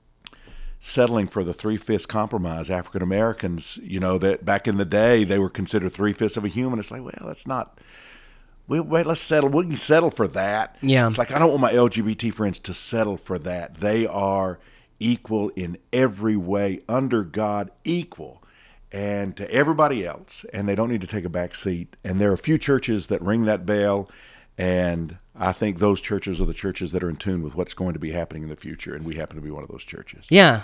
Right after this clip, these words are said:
Speaker 2: Well, good. That's beautiful.
Speaker 1: Oh, thank you.
Speaker 2: Um, I do wanna ask you, though, so has there been a time, 'cause this, I'm assuming that it was, like, a troubling time, like, whenever you first kind of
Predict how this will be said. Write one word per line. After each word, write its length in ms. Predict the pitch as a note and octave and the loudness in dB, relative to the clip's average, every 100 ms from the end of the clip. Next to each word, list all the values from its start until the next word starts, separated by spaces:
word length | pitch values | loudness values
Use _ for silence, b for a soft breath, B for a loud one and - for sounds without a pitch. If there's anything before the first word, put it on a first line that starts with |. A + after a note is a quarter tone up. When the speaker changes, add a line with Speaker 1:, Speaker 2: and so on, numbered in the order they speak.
| - | -4
Speaker 2:
Well, 140 | E3+ | -6
good. 340 | F3+ D4+ F4+ F3+ | -4 -2 0 0
That's 220 | G#3 - | -4 -4
beautiful. 560 | - F#3+ F#3 - A2+ G2 | -4 -2 -2 -2 0 2
Speaker 1:
Oh, 140 | E2+ | 0
thank 280 | - F2 - | -2 -4 8
you. 60 | F3+ | 12
Speaker 2:
Um, 480 | E3+ D#3 D3 D3+ - | 12 10 8 2 4
I 140 | F3 F3 | 4 6
do 240 | D#3+ D#4 | 6 6
wanna 160 | D#4 F3 | 6 4
ask 360 | D3+ G#3 - F#3+ | 2 0 0 2
you, 40 | |
though, 180 | D#3 C3 | 2 2
so 420 | - D#3+ C#3+ C3+ - B B B B B B - - | 4 6 6 4 -4 B B B B B B -20 -2
has 220 | - F#3+ | 6 8
there 140 | F#3+ B3 | 10 8
been 120 | C4+ | 8
a 60 | A3+ | 6
time, 340 | G3+ F#3+ E3+ | 6 6 4
'cause 220 | - D3 | 0 2
this, 220 | F#3 G#3+ - | 2 0 4
I'm 140 | F3+ | 6
assuming 400 | F3+ - A#3+ B3+ | 6 6 4 6
that 140 | F3+ D3 | 4 4
it 60 | |
was, 140 | D3 C#3+ | 2 2
like, 120 | C3 | 0
a 40 | |
troubling 440 | A#2+ C#3 C3 A#2+ A2+ | 2 2 2 0 0
time, 260 | C#3 C#3 | 2 2
like, 160 | B2 A2+ | 0 -2
whenever 260 | A#2+ B2 | -2 -2
you 240 | A#2+ A#2+ A#2 | -2 -4 -4
first 580 | - B2+ B2+ - - - | -4 -4 -4 -6 -10 -8
kind 220 | C#3+ B2 | -4 -4
of 280 | A#2 A#2+ | -6 -8